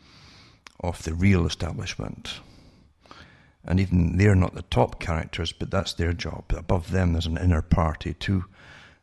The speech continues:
and there's the outer party that most of them are in, the, the, the journalists or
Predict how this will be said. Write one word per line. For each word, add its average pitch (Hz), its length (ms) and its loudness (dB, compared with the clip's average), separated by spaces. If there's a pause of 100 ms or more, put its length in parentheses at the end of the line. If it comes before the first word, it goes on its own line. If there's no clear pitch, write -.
(100)
and 80 120 -6
there's 80 140 -8
the - 140 -6
outer - 340 -6
party - 380 -6
that - 100 -12
most 82 280 -8
of 78 100 -8
them 78 160 -6
are 78 120 -6
in, 80 240 -6 (120)
the, 80 160 -6
the, 80 260 -8
the 80 120 -10
journalists 82 600 -2
or - 160 -10